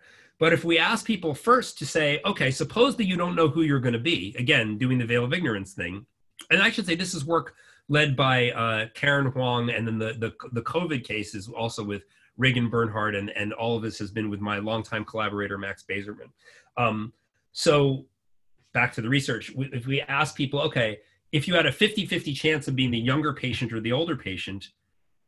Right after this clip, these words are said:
would you want the ventilator to go to the o-,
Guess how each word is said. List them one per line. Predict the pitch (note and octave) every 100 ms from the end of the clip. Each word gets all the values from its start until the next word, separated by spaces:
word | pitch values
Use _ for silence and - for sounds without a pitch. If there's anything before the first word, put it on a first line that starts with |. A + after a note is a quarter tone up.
| _ _ _ _ _
would | C#3+ C3
you | C3+
want | B2 C3+ C#3 - -
the | A2 A#2+ A#2 G#2+ A2+ - _ _ _ - - _ _ _ _
ventilator | C#3 D#3+ D3 B2 A#2 A#2+
to | A2+ B2+
go | A#2+ A#2+
to | A#2
the | A2+ A2+
o-, | B2